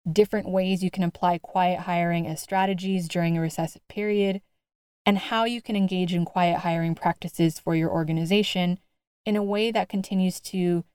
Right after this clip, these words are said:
support your team's psychological safety, productivity, and morale, which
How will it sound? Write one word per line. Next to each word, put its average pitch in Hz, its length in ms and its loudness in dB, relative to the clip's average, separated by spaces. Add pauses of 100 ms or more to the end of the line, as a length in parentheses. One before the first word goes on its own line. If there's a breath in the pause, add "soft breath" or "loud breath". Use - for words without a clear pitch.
support 180 420 2
your 170 140 0
team's 165 500 0 (100)
psychological 170 640 -2
safety, 202 600 0 (320)
productivity, 175 880 -2
and 165 240 0
morale, 156 500 -2 (640)
which 196 400 0